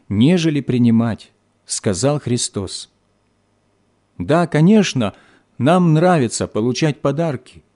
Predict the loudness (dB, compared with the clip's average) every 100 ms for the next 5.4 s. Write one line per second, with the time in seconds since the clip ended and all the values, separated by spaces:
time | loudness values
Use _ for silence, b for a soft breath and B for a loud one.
0 | _ _ _ b b _ 2 2 2 2
1 | 2 2 2 0 -2 b _ -4 0 0
2 | 0 -2 -4 -4 -2 0 -2 -2 2 2
3 | 2 -2 _ _ _ _ 0 0 0 0
4 | 2 2 2 2 4 4 6 4 4 2
5 | 2 -2 -4